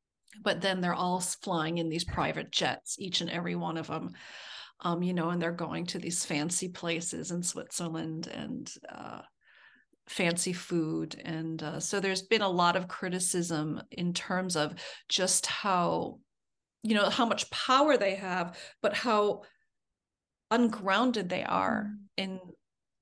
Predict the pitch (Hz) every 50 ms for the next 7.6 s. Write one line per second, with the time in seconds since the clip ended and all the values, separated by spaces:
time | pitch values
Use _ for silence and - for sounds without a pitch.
0 | _ _ - 269 - - 220 208 196 185 196 208 220 220 208 202 196 185 - -
1 | 196 190 214 214 - 196 - - 208 196 190 190 190 185 180 180 180 175 - 175
2 | 175 - - - 185 - 185 180 - - - 180 - - _ _ _ _ _ _
3 | _ _ _ _ _ _ _ _ _ _ _ _ _ _ _ _ _ _ _ _
4 | 214 208 190 190 185 190 190 - - 190 185 185 175 156 - - 202 208 - -
5 | - - 226 247 240 - - - - - - 202 202 202 - - - - 233 220
6 | 214 208 - - - 240 233 226 - - 185 175 180 - - - 226 196 190 -
7 | - - - - - - 92 - - - 202 202